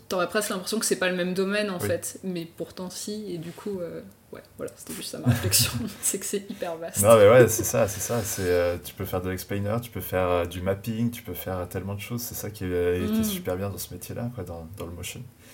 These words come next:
Speaker 2: qui regroupe,
Speaker 1: Ouais.
Speaker 2: euh, divers, euh, divers métiers en même temps. Du coup, euh, si tu devais donner une seule définition, euh, ce, ce serait quoi pour toi ? <laughs> Là, comme ça.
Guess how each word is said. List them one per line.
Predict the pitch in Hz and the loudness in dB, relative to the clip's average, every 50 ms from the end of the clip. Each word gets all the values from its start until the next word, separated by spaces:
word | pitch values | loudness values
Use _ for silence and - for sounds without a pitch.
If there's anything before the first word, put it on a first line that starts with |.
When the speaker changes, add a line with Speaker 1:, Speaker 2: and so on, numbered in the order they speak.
| - - - | -20 -20 -10
Speaker 2:
qui | - 98 | -6 -4
regroupe, | 87 85 87 95 95 92 - | -4 -4 -2 -4 -4 -4 -4
Speaker 1:
Ouais. | 92 | -4
Speaker 2:
euh, | 85 85 - - - - - - - - - - - - - - - - - - - | -4 -6 -10 -16 -20 -20 -20 -20 -20 -20 -20 -20 -20 -20 -20 -20 -20 -20 -20 -14 -12
divers, | 101 95 98 98 - 117 107 101 98 | -8 -6 -4 0 2 4 4 4 4
euh, | 90 92 90 | 2 0 0
divers | 92 98 98 104 98 101 | 0 2 4 4 4 4
métiers | 101 98 101 - 98 | 2 0 0 0 -2
en | 98 | -2
même | 98 98 | -2 -4
temps. | - - - - - - - - - - - - - - - - - - 98 | -6 -8 -10 -10 -16 -20 -20 -20 -20 -20 -20 -20 -20 -20 -20 -20 -16 -10 -6
Du | 95 98 | -4 -4
coup, | 98 - 120 117 | -2 2 4 4
euh, | 107 | 4
si | 101 - - | 4 2 -2
tu | - - 98 | -6 -8 -4
devais | 101 101 101 | -2 0 0
donner | 98 101 98 101 | 2 2 0 0
une | 98 - 104 101 | 0 0 -2 -2
seule | - - 110 104 | -2 -2 -2 0
définition, | 104 98 98 - 95 95 95 95 - - 101 101 | 0 -2 -2 -2 -4 -4 -2 -4 -4 -4 -4 -4
euh, | 95 92 | -4 -4
ce, | 90 - 98 92 - - | -6 -6 -6 -8 -6 -8
ce | - - 98 | -8 -8 -8
serait | 95 - - 95 | -8 -8 -8 -4
quoi | - 101 95 | -2 -2 -2
pour | 98 - - | -2 -4 -8
toi ? | - - 95 98 101 - - - - - - - - - | -6 -6 -6 -6 -8 -14 -20 -20 -20 -20 -20 -20 -12 -10
<laughs> | - - - - - - - 113 98 - - - - - - - - - - - - - - - - - - - - - | -8 -8 -8 -10 -12 -8 -8 -8 -8 -8 -12 -18 -20 -20 -20 -20 -20 -20 -20 -20 -20 -20 -20 -20 -20 -20 -20 -14 -6 0
Là, | 95 95 | 0 0
comme | 95 98 95 92 | 2 0 -2 -2
ça. | - - 95 98 | 0 -2 -2 -2